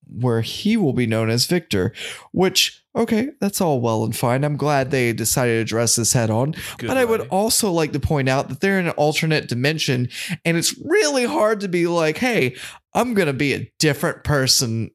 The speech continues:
Speaker 1: now and also live in this chaotic nature." I don't know of anybody who would be ready to take that on emotionally. So I would like to see how they handle this in full, you know, in real time.
Speaker 2: So there are already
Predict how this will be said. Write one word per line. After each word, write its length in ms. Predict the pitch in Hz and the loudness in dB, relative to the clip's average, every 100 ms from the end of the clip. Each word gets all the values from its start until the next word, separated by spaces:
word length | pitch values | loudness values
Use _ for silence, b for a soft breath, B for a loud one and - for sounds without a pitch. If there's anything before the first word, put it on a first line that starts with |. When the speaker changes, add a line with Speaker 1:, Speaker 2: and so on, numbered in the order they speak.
| _ | _
Speaker 1:
now 500 | 110 123 117 110 113 113 B B _ - | -4 0 2 2 0 -2 B B _ 0
and 400 | 123 117 120 - | 2 2 0 -2
also 360 | 151 156 - 147 | 0 2 2 2
live 260 | 123 135 135 | 2 0 0
in 120 | 127 | 0
this 180 | 127 - | 0 0
chaotic 680 | - 143 139 131 135 131 | 0 0 2 0 0 -2
nature." 560 | 120 117 107 - 95 107 B B B _ | -2 0 0 0 0 -2 B B B _
I 60 | 180 | -2
don't 180 | 247 185 | -2 -2
know 200 | 208 190 | 0 0
of 120 | 135 | -2
anybody 480 | 151 160 147 131 127 | 0 0 0 0 2
who 140 | 139 | 2
would 120 | 131 | 0
be 140 | 127 123 | 0 0
ready 340 | 127 127 123 | 0 0 0
to 120 | 120 113 | -2 0
take 240 | 127 117 | 0 0
that 160 | 117 113 | 0 2
on 180 | 113 | 0
emotionally. 760 | 107 107 104 - 113 95 98 110 B B B | 0 0 0 0 0 0 0 -2 B B B
So 380 | - - 180 170 B B - | -8 -2 0 -2 B B -2
I 80 | |
would 120 | 233 220 | 0 2
like 240 | 220 208 | 0 0
to 60 | 170 | -2
see 200 | - 190 | 0 2
how 100 | 160 | 2
they 160 | 139 | 0
handle 340 | 135 135 131 123 | 2 0 0 0
this 320 | 120 113 - | 0 2 2
in 120 | 123 | 0
full, 340 | - 139 120 - - _ | 2 2 2 -4 -20 _
you 120 | 143 135 | -2 0
know, 240 | 123 110 | 0 0
in 220 | 98 120 | 0 0
real 220 | 131 135 123 | 2 0 0
time. 500 | - 110 85 85 - B B B B B | 0 2 2 -2 -6 B B B B B
Speaker 2:
So 540 | - - 160 156 143 | -2 0 2 2 0
there 500 | 127 123 151 165 151 147 | -4 0 2 2 0 2
are 160 | 135 | 2
already 720 | 127 143 139 123 113 104 101 | 2 2 2 2 2 2 0